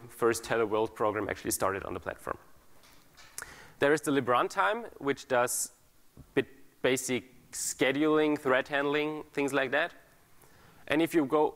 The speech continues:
want to go up higher the level, there is two A P Is that actually are made for systems that are spread out, like those tiled systems. One handling communication,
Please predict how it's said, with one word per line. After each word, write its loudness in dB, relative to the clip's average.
want 0
to -4
go 4
up 2
higher 0
the -10
level, -2
there 0
is -6
two -2
A 4
P -2
Is 0
that -6
actually -8
are 2
made 0
for 2
systems 2
that 2
are 2
spread 0
out, -2
like -4
those -2
tiled -2
systems. -6
One 0
handling -2
communication, -2